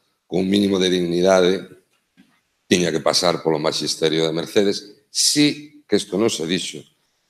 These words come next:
si un era capaz de conseguir que Mercedes o collera de alumno, que non era fácil. Por eso digo que tiven o privilexio de ter sido,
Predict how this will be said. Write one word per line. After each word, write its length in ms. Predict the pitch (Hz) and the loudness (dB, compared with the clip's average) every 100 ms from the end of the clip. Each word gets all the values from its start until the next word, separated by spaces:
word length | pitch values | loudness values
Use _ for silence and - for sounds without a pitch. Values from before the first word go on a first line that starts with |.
| _ | _
si 320 | - - 135 | -4 2 6
un 480 | 143 147 143 - - | 6 4 -2 -16 0
era 240 | 117 131 | 2 4
capaz 240 | 120 - | 2 4
de 160 | 131 123 | 4 4
conseguir 640 | 117 107 - 107 107 113 | 2 0 0 0 2 2
que 80 | 131 | 2
Mercedes 400 | 127 104 101 110 | 0 0 0 2
o 80 | 117 | 2
collera 400 | 90 87 90 73 | 0 0 0 0
de 80 | 69 | 0
alumno, 400 | 80 131 80 64 - - 160 | -2 -2 -4 -10 -16 -8 -6
que 80 | - | -2
non 240 | 98 95 | -2 -2
era 240 | 78 69 67 | -2 -4 -4
fácil. 320 | - 117 - - - - - _ _ _ - - - - - _ _ _ _ _ _ _ _ _ _ _ _ _ _ _ | -6 -6 -8 -6 -6 -6 -12 _ _ _ -12 -12 -12 -18 -20 _ _ _ _ _ _ _ _ _ _ _ _ _ _ _
Por 160 | 104 107 | 2 4
eso 400 | 104 110 101 - | 6 4 4 0
digo 240 | 92 90 | 0 0
que 80 | 82 | -4
tiven 240 | 87 92 | -4 -4
o 160 | 90 82 | -4 -6
privilexio 960 | 73 73 73 80 76 - 69 62 - | -8 -6 -2 -2 -2 -6 -8 -12 -18
de 240 | _ 69 69 | _ -10 -8
ter 160 | 67 | -8
sido, 640 | 67 - 67 62 62 50 | -10 -10 -8 -8 -10 -12